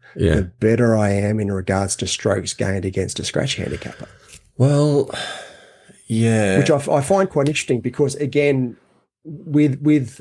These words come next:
Speaker 2: my own view of how I putt, I don't think I'm a good long putter. But that s-, strokes gained and the stats say something different.
Speaker 1: I think part of it is looking at how strokes gained works. And it's about,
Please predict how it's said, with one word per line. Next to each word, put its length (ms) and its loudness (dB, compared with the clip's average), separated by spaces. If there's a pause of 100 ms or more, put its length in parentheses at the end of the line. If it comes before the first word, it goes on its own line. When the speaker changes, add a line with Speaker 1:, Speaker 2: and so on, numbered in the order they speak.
Speaker 2:
my 220 0
own 220 4
view 240 2
of 100 -6
how 220 -6
I 80 -6
putt, 500 -2 (720)
I 140 4
don't 240 2
think 220 -2
I'm 140 -2
a 60 -8
good 200 -6
long 200 -6
putter. 300 -8 (1000)
But 280 0 (260)
that 300 0 (220)
s-, 200 -8 (160)
strokes 420 0
gained 460 2
and 160 -2
the 60 -4
stats 300 -2
say 240 -2
something 320 -6
different. 360 -6 (1000)
Speaker 1:
I 220 0
think 380 -2 (320)
part 320 2
of 80 4
it 100 4
is 140 -2
looking 260 0
at 160 -2
how 220 0
strokes 400 0
gained 340 -2
works. 640 -2 (1120)
And 140 0
it's 160 -2
about, 480 2